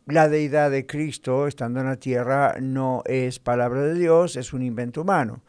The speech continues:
O usted podría decir, "Bueno, yo escojo pensar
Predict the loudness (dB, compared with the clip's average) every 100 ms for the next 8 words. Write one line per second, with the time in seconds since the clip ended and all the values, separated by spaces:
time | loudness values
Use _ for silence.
0 | _ -20 -20 -4 -4 0 -2 0 -2 2
1 | 2 2 0 -4 -6 -2 0 0 0 2
2 | 2 2 0 2 2 0 -2 -2 0 2
3 | 0 -2 -2 -4 -2 2 4 6 6 2